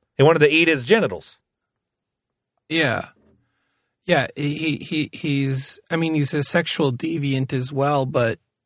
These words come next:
Speaker 2: he's just out to eat people.
Speaker 1: Their genitals.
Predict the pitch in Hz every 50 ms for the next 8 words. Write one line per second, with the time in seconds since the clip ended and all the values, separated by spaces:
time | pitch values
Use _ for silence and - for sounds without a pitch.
0 | _ _ _ _ _ _ _ _ _ _ _ _ - - 135 151 185 226 233 -
1 | - - - - _ _ _ _ _ _ _ _ _ - - 151 147 - - 180
2 | 175 175 165 - - - 131 170 - - _ - - 85 - - 73 78 - _
3 | _ _ _ _ _ _ _ _ _ _ _ _ _ _ _ 117 113 131 127 120
4 | 113 139 165 165 139 117 104 87 78 - - - - - -